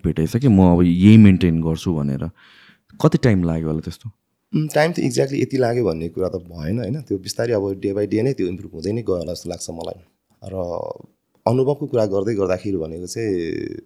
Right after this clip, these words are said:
Speaker 2: एउटा भनाइ नै छ नि, है, र never be perfect भन्ने कुरा, मान्छे कहिले पनि पर्फेक्ट हुँदैन, होइन? अहिले पनि गर्दैछु, गर्दै गर्दाखेरि अहिले पनि सिकिराखेको छु जस्तो लाग्छ, अझै पनि अनुभवहरू।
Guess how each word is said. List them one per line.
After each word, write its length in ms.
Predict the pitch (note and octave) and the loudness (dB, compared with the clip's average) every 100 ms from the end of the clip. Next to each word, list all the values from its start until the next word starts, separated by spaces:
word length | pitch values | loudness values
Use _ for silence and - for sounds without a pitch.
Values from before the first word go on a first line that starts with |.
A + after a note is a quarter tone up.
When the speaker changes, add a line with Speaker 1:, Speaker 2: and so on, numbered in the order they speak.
| _ _ | _ _
Speaker 2:
एउटा 120 | - | -16
भनाइ 240 | F#2+ F2 G#2+ | -12 -8 -8
नै 100 | A#2 | -8
छ 100 | F#2 | -10
नि, 160 | F2 | -12
है, 260 | G2 A2+ A#2 _ - | -14 -16 -18 _ -20
र 400 | F2 F2 F#2+ E2+ G2+ | -20 -20 -20 -20 -12
never 180 | G2+ | -10
be 100 | G2 F2+ E2+ | -10 -8 -12
perfect 300 | E2+ F#2 F2 | -10 -14 -18
भन्ने 140 | E2 | -20
कुरा, 240 | - F2+ | -20 -18
मान्छे 260 | F2 F#2 G#2 | -16 -14 -14
कहिले 180 | G2 F#2+ | -12 -12
पनि 80 | A2+ | -10
पर्फेक्ट 320 | F2+ - D#2+ | -12 -14 -16
हुँदैन, 320 | F2 - G2 G#2 _ _ _ _ _ _ _ _ | -18 -18 -20 -20 _ _ _ _ _ _ _ _
होइन? 140 | F2+ B2+ | -12 -8
अहिले 240 | - F#2+ | -6 -6
पनि 100 | A2+ | -4
गर्दैछु, 580 | G2 F#2+ G2 - G2 F2+ F#2 | -4 -2 -6 -6 -12 -12 -18
गर्दै 240 | - F#2 G2 | -12 -6 -6
गर्दाखेरि 400 | F2+ F#2 G2 F#2+ | -6 -8 -10 -10
अहिले 160 | F2+ | -10
पनि 80 | G#2 | -10
सिकिराखेको 560 | - F#2+ F#2+ F2 E2+ F2+ | -12 -10 -10 -10 -14 -14
छु 140 | - | -14
जस्तो 180 | E2 - | -14 -14
लाग्छ, 220 | - - | -14 -12
अझै 160 | F2+ F#2+ | -10 -10
पनि 140 | G2 | -10
अनुभवहरू। 600 | G2 F2+ F2+ F2 - - | -10 -12 -12 -14 -14 -18